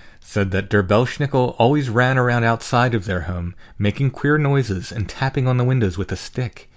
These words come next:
He finally recalled that on one particularly dark Christmas Eve, two men who had come to his home to play Belschnickel tripped and fell into an uncovered water trough behind the house.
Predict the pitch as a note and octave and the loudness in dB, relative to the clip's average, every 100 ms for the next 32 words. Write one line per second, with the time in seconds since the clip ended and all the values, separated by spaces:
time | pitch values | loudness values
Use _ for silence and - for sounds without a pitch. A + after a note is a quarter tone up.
0 | - - - - G#2+ - B2 C#3 A2+ G2+ | -20 -20 -20 -6 -6 0 2 4 2 0
1 | - F2+ G2 G#2+ G#2+ G#2 A#2 B2+ - A#2+ | -2 -2 0 0 0 2 0 0 -4 -6
2 | - C3 A#2 G#2 G2 F2+ G2+ G#2 - - | -4 -2 0 0 -2 -2 0 0 -2 -6
3 | A2+ C3+ G#2 F#2+ G2 - - - - - | -2 -2 0 0 -2 -6 -20 -20 -10 2
4 | F3+ A#2+ G2 F#2 G2 - G#2+ G#2+ G#2+ G#2 | 4 4 2 0 -2 0 0 0 0 0
5 | G2+ A2 - G#2 G2 G2+ F#2+ A2 A#2 B2 | 2 0 0 0 2 0 -2 -4 -4 -4
6 | - - - D3 - - - - - F2+ | -6 -12 -2 0 -2 -12 -18 -16 -8 -6
7 | - A2 A2+ A2 G#2 G#2+ A#2 - B2 B2 | 2 2 4 2 0 2 0 0 0 2
8 | A2+ G#2 F2+ - F2+ E2 F2 F#2+ F#2+ F2 | 2 2 0 -2 -4 -4 -4 -2 -2 -2
9 | F#2 F#2 - | -4 -6 -12